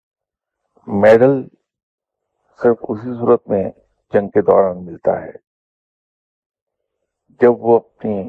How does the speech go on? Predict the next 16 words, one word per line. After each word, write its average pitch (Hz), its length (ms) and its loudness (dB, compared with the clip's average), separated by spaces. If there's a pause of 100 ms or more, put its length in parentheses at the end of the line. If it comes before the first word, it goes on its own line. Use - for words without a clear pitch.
(880)
duty 117 380 2
से 117 200 -2
बढ़कर 104 480 0
कोई 98 180 -6
काम 85 320 -2
करता - 360 -14
है। - 120 -10 (960)
इसकी - 240 -12
सही 104 320 0
description 92 720 -4 (1300)
ये 190 200 2
है 85 160 0
कि - 260 -14 (1300)
beyond 117 600 4 (180)
call 120 260 8
of 107 120 2